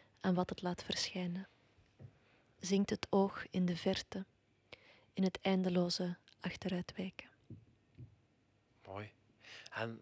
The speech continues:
Speaker 2: van waar de zee aan het einde van iedere bundel? Want die Kempen,
Speaker 1: Hmm.
Speaker 2: zee.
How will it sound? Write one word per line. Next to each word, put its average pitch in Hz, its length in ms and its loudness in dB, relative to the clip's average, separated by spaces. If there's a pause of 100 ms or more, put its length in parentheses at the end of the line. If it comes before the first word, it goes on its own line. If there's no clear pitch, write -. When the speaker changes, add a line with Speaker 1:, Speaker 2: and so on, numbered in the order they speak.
(100)
Speaker 2:
van 117 220 2
waar 110 500 2 (120)
de 120 180 -2
zee 139 400 2
aan 143 180 -4
het 139 140 -6
einde 156 280 0
van 151 140 -2
iedere 156 280 -2
bundel? 160 460 -4 (1700)
Want 104 340 -8
die - 100 -8
Kempen, 139 380 4
Speaker 1:
Hmm. 185 140 -4
Speaker 2:
zee. 131 380 -2